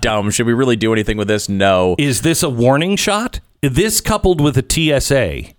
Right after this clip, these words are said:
Speaker 2: yesterday, or not T S A, but the D H S memos, uh, describing domestic terrorists. And then this guy for a meme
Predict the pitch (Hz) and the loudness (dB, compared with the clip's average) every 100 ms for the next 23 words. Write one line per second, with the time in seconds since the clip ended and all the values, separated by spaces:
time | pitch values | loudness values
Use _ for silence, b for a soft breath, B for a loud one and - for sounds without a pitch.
0 | - 110 98 101 78 57 - - _ _ | -4 -4 -2 -4 -4 -6 -12 -20 _ _
1 | - 131 120 - 101 82 101 95 95 95 | -4 -2 -2 -2 -2 0 0 0 -2 -2
2 | 101 98 92 123 120 98 123 101 - - | 0 0 0 -2 -2 -2 -2 -2 -4 -10
3 | - - 110 95 80 - - 120 95 113 | -10 -2 -2 0 -2 -4 -4 -2 0 -2
4 | - 147 143 131 110 104 110 110 - 101 | -2 0 0 -2 -2 -2 -2 -2 -4 -4
5 | 135 131 85 - B B B B B _ | -4 -2 -4 -8 B B B B B _
6 | 123 127 131 120 170 202 - 190 170 165 | -4 -2 0 0 0 0 0 0 0 -2
7 | - 147 127 113 104 113 120 131 190 233 | 0 2 2 2 2 2 4 4 2 0